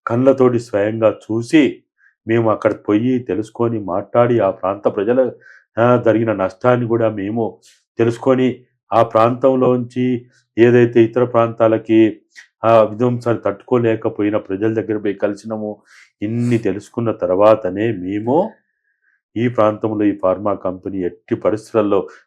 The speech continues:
మేము చావనైనా చస్తాం కానీ, ప్రాణాలైనా ఇస్తాం కానీ, ఇక మేము బతికివి, ఆ, ఏం లాభం లేదు. కాబట్టి ఈ భూమి పోయిన తర్వాత ఈ భూమిలోనే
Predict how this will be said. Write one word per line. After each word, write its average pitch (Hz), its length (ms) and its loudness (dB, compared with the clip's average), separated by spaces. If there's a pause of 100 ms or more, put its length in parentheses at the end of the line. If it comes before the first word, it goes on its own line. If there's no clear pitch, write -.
మేము 107 140 -2 (120)
చావనైనా 131 380 4
చస్తాం 113 460 -2
కానీ, 101 200 -2
ప్రాణాలైనా 110 600 2
ఇస్తాం 117 320 -2
కానీ, 107 240 0 (640)
ఇక - 20 2
మేము 120 240 0
బతికివి, 117 640 2 (440)
ఆ, 131 200 4
ఏం 117 280 2
లాభం 113 320 4
లేదు. 113 200 -2
కాబట్టి 104 640 0 (240)
ఈ 104 100 -6
భూమి 110 280 -4
పోయిన 120 200 0
తర్వాత 107 420 2 (260)
ఈ 107 120 -4
భూమిలోనే 123 760 0